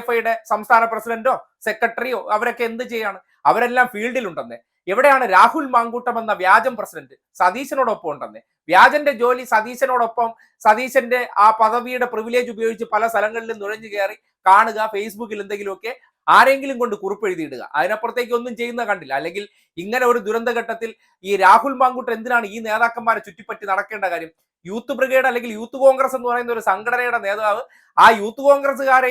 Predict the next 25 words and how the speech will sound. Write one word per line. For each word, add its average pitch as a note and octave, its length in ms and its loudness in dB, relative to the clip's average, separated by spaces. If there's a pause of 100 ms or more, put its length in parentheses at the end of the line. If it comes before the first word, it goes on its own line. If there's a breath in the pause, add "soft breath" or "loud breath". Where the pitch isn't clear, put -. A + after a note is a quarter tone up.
എല്ലാത്തിനെയും B3 540 0
സംഘടിപ്പിച്ചുകൊണ്ട് B3 640 -6
വന്ന് A#3 160 -4
എന്തെങ്കിലുമൊക്കെ B3 460 -6
പ്രവർത്തനങ്ങൾ A#3+ 520 -4
ചെയ്യണ്ടേ? F#3 300 -10 (560)
അതൊന്നും G#3+ 440 -4
ചെയ്യാനില്ല. D3+ 400 -8 (640)
അത് F#3+ 120 2 (240)
കെ E3 160 2
പി A3+ 160 -8
സി A#3 120 -8
സി A#3 140 -6
പ്രസിഡന്റ് G#3+ 460 -4
ടൂറിലാണ്, G3+ 480 -4 (360)
മറ്റുള്ളവർ B3 480 2 (340)
പറയണമെങ്കിൽ C4 560 4 (100)
ദുരന്ത C#4+ 300 2
മുഖത്തുണ്ട്, D4+ 500 0 (460)
ആളായിട്ടുണ്ട് C#4+ 600 6
അവിടെ, E3 160 -4 (300)
അല്ലാതെ A3+ 360 6 (140)
മറ്റൊരു G3 500 -2 (120)
കാര്യങ്ങളിലും F3+ 460 0
ഇടപെടുന്നില്ല. B2+ 440 -10